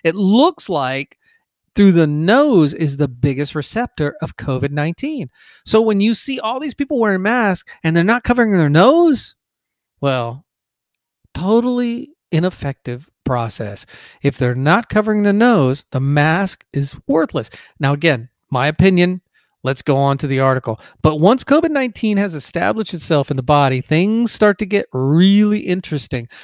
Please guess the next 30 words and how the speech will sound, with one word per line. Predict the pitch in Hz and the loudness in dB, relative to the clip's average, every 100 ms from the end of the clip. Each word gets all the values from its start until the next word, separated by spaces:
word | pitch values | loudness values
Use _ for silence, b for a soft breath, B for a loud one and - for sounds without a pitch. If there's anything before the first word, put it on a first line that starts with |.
| B | B
According | 139 - 185 220 | -10 0 2 2
to | 214 | -4
Jacobson's | 165 151 139 170 - 208 196 | -2 -2 0 -4 -4 -6 -6
group, | 143 131 113 120 - _ _ - | -2 -2 -2 -8 -14 _ _ -8
the | 143 | -8
data | 127 139 165 214 | -2 0 0 0
Summit | - 180 156 147 - | -2 0 2 0 -4
analyzed | 151 165 185 156 147 139 | -4 -2 0 2 2 0
shows | - 143 131 135 139 | -2 -2 -2 -2 -4
that | - 123 - | -6 -8 -4
covid | 156 185 | 0 0
nineteen | 247 262 277 - 196 170 165 B B - | 0 -4 -6 -4 0 0 -2 B B 0
isn't | 180 196 269 269 | 2 4 0 -4
content | - 247 - - - 226 226 - | -4 -4 -4 -10 -2 0 0 -2
to | - 185 | 0 0
simply | - - 240 262 277 - | 0 0 0 0 -6 -4
infect | 202 - 196 - | -4 -4 -6 -6
cells | - 165 156 156 143 | -4 -2 0 0 0
that | 139 135 143 | -4 -2 0
already | 160 175 151 | 2 2 0
express | 139 - 139 131 B B B - | -6 -6 -6 -6 B B B -2
lots | 131 151 - | 2 2 2
of | 143 - | -2 0
A | 139 | -2
C | 160 190 | -2 -2
E | 160 156 | -2 -2
two | - 151 147 | 2 2 2
receptors. | - 127 - 139 - 127 120 147 b b b b | -6 -6 -2 -4 -2 -4 -4 -8 b b b b
Instead, | 139 143 - 254 | -4 -4 -4 -2
it | 220 | -2